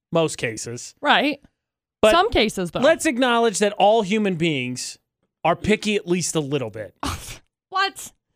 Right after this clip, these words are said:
Speaker 1: A list was put together
Speaker 2: What?
Speaker 1: of the hardest business people to find the one for, the person you go
Speaker 2: Oh.
Speaker 1: to, the person you trust.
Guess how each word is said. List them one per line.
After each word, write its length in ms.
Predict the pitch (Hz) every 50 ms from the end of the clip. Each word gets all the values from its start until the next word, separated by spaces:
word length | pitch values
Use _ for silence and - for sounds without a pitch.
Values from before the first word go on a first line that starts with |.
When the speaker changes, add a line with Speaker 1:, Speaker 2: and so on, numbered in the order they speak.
| _ _ _ _ _ _ _
Speaker 1:
A 60 | 156
list 340 | 170 185 233 285 294 - -
was 140 | 254 214 -
put 220 | _ 202 214 -
together 500 | - 165 165 156 147 135 139 139 143 143 - _ _
Speaker 2:
What? 300 | _ - 339 330 - - - _
Speaker 1:
of 140 | 151 160 139
the 80 | 131 151
hardest 580 | 135 - - 190 202 220 220 226 214 - - _
business 400 | 202 208 202 165 165 185 165 -
people 320 | - - 170 165 - 160
to 100 | 147 160
find 480 | 147 - - 160 156 147 143 139 139 127 - _ _ 117
the 120 | - 151
one 340 | 143 131 147 143 135 127 123
for, 240 | 113 - 127 113 98
the 120 | 107 110 131
person 420 | - - 180 190 208 269 330 -
you 80 | 302 254
go 200 | 214 175 170 170
Speaker 2:
Oh. 40 | 170
Speaker 1:
to, 160 | 156 156 175
the 120 | 165 151 -
person 360 | - 143 151 135 - 143 135
you 80 | 143 143
trust. 500 | - - 196 196 156 127 - - -